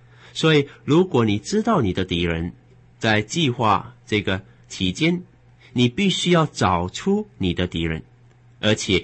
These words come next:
要想办法去克服他。如果你不能够找到一个方案去克服他的话，你可以说，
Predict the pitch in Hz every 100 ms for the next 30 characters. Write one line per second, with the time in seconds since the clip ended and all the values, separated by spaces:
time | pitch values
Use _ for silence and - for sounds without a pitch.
0 | - - 113 - 92 82 85 180 156 98
1 | 82 80 - - 156 87 80 82 117 -
2 | _ - - - - 113 139 120 117 -
3 | 120 120 151 131 135 127 104 92 117 113
4 | 107 110 165 180 190 143 107 - 208 143
5 | 95 87 160 180 131 98 82 - - -
6 | _ _ - _ - 95 104 92 131 131